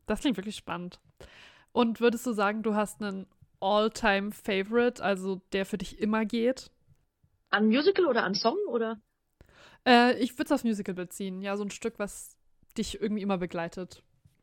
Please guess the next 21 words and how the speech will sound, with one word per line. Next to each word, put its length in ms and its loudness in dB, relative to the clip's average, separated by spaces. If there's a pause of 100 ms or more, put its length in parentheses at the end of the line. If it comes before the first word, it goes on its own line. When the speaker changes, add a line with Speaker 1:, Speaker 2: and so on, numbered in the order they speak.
(280)
Speaker 2:
Also, 340 2
was 160 4
ich 140 -4
ganz, 220 2
ganz 300 -4
toll 320 0
finde, 260 -2
ich, 140 -2
ich 100 -2
stehe 180 4
mir 140 6
auch 60 0
so 120 -4
die 140 -4
dramatischen 840 0 (100)
Musicals, 680 4
sag 240 0
ich 100 -2
jetzt 200 4
Speaker 1:
<laughs> 0 -
Speaker 2:
mal. 340 2